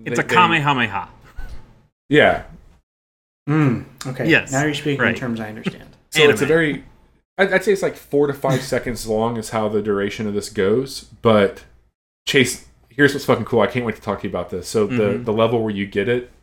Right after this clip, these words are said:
Speaker 2: and they put you in the situation where you're just littered with, uh, Taken to do
Speaker 1: Yep.
Speaker 2: it. They load in, I'm not exaggerating, fifty to a hundred Taken.
Speaker 1: <laughs>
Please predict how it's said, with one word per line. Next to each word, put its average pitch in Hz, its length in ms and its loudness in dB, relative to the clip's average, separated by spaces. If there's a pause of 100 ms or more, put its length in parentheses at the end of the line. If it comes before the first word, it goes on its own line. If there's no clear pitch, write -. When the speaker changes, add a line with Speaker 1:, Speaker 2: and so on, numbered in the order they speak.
(180)
Speaker 2:
and 107 260 -4
they 107 80 4
put 123 220 0
you 113 100 0
in 104 80 0
the 101 60 -4
situation 104 440 -2
where 95 100 -4
you're 95 80 -2
just - 320 -8
littered 107 440 4
with, 95 400 0 (500)
uh, 92 380 2 (400)
Taken 127 360 0 (160)
to 110 80 -4
do 104 160 2
Speaker 1:
Yep. 123 160 4
Speaker 2:
it. - 60 -16 (680)
They 120 160 6
load 127 320 4
in, 98 420 -2 (380)
I'm 120 140 0
not 120 140 2
exaggerating, 101 640 0
fifty 131 400 -2
to 113 180 0
a 98 80 2
hundred 98 300 -2
Taken. 92 440 -6 (280)
Speaker 1:
<laughs> - 220 -2